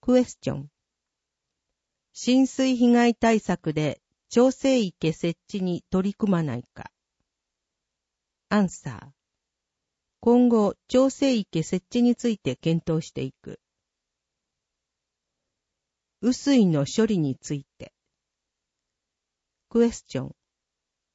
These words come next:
道路用地内の雨水排水処理の規定はどのようか？アンサー。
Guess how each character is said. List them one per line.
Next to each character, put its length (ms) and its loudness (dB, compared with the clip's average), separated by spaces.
道 280 4
路 160 6
用 220 4
地 180 -2
内 260 2
の 280 -2
雨 100 4
水 380 -2
排 300 -2
水 320 -2
処 160 0
理 120 2
の 180 0
規 140 -20
定 200 2
は 180 0
ど 120 0
の 160 2
よ 280 -6
う 60 -20
か？ 140 -16
ア 120 0
ン 100 0
サ 440 -14
ー。 80 -20